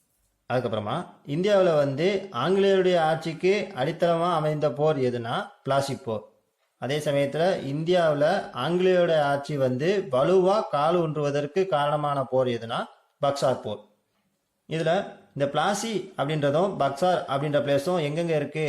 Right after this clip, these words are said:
அப்படின்றத நம்ம கண்டிப்பா தெரிஞ்சுக்கணும். பிளாசி அப்படின்ற பிளேஸ் வந்து வங்காளத்திலையும், பக்சார் அப்படின்றது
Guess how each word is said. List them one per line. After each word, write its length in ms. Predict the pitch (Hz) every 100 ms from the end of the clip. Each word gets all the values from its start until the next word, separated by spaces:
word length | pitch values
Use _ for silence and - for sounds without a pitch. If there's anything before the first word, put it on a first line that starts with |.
| 151
அப்படின்றத 340 | 131 147 147 151
நம்ம 120 | 127
கண்டிப்பா 200 | 127 131 123
தெரிஞ்சுக்கணும். 420 | 120 117 113 160 196 -
பிளாசி 320 | 143 160 175 156
அப்படின்ற 240 | 135 139 139
பிளேஸ் 200 | 143 143 135
வந்து 180 | 143 190 131
வங்காளத்திலையும், 720 | 135 143 139 131 120 151 170 - _ -
பக்சார் 400 | 135 - 175 147
அப்படின்றது 380 | 123 139 131